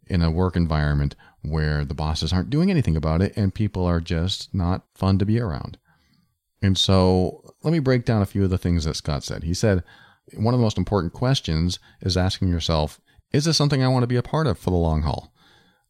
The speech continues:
And if your answer is, "Well, I like the work, but I don't like the people," you gotta remember that the people come with this particular job. It doesn't mean the people will stay,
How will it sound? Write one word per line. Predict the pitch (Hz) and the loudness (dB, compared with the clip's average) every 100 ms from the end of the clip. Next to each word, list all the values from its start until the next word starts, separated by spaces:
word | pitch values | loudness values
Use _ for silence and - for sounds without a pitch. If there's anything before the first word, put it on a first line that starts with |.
| _ | _
And | 110 104 98 98 98 98 - | 0 2 4 4 4 2 2
if | 110 - | -2 -2
your | 127 147 | -2 0
answer | 160 - 131 | 0 0 0
is, | 113 110 | 0 0
"Well, | 110 113 113 - _ - | 0 0 -2 -6 _ -4
I | 107 | -2
like | 127 143 | 0 -2
the | - | -2
work, | 104 107 160 131 - - _ _ _ - | -2 -2 -2 -4 -8 -18 _ _ _ -4
but | 107 | 0
I | |
don't | 107 117 | 2 2
like | 113 101 - | 0 -2 -4
the | |
people," | - 170 202 76 78 92 - _ _ _ _ _ _ | -6 -2 -2 -2 -4 -6 -10 _ _ _ _ _ _
you | 110 | -2
gotta | 139 139 | 2 2
remember | 135 151 127 | 2 2 2
that | 101 - | 2 -2
the | |
people | - 113 98 | -2 -2 -2
come | - 92 87 - | 0 2 0 -4
with | - 85 87 - | -8 -4 -2 -4
this | - 90 - | -6 -4 -4
particular | - 85 78 80 76 | -6 -6 -2 -2 -2
job. | 67 65 55 - - _ _ _ _ _ _ _ - | -2 -6 -8 -12 -20 _ _ _ _ _ _ _ -4
It | 98 | 0
doesn't | 104 104 | 4 4
mean | 98 101 | 4 4
the | 92 | 2
people | - 101 85 | 0 -2 -2
will | 78 | -2
stay, | - - 76 143 82 92 | -4 -4 -2 0 0 -2